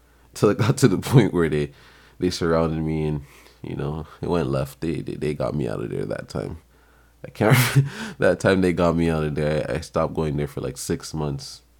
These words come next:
I went back, ended up getting kicked out again. But listen to the reason why they banned me from the mall for wearing a hood. That's what it started with. That's fucking ridiculous. Doesn't that sound fucking stupid to you?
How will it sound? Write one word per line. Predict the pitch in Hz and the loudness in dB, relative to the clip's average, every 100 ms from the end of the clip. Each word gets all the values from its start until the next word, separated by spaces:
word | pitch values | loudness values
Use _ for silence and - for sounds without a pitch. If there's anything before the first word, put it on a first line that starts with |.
| _ - | _ -14
I | - | -6
went | 80 65 50 | -4 -2 0
back, | 80 73 71 - _ _ _ _ _ _ _ | 0 0 -4 -14 _ _ _ _ _ _ _
ended | 76 80 | -6 -4
up | 78 | -2
getting | 80 | -4
kicked | - - - | -4 -8 -4
out | 78 | -4
again. | 73 80 73 69 | -2 -2 -2 -2
But | - - - _ _ _ _ | -4 -8 -14 _ _ _ _
listen | - 131 175 | -10 -6 -6
to | 151 | -2
the | 120 | 0
reason | 95 110 101 | 2 2 2
why | 92 92 | 2 4
they | 87 | 2
banned | 71 85 87 87 | 2 2 2 2
me | 87 | 0
from | 85 85 | -2 -2
the | 78 | 0
mall | 76 80 78 | 0 0 -2
for | - | -4
wearing | 76 85 85 | -2 0 -2
a | 78 | -2
hood. | 87 73 67 - _ _ _ _ _ | -2 -4 -6 -20 _ _ _ _ _
That's | 82 85 | -8 -6
what | - | -4
it | 87 | -6
started | - 87 87 78 | -2 0 0 -2
with. | 64 - - _ _ _ _ | -4 -8 -16 _ _ _ _
That's | 78 - | -12 -8
fucking | - 87 76 | -6 -6 -4
ridiculous. | 82 69 87 - 73 71 | -4 -2 -4 -4 -4 -4
Doesn't | 82 104 | -4 -2
that | 98 | -2
sound | 104 95 - | -2 -4 -4
fucking | 92 92 82 | -6 -6 -8
stupid | - - 90 90 - | -8 -8 -6 -8 -6
to | 92 | -8
you? | 92 | -8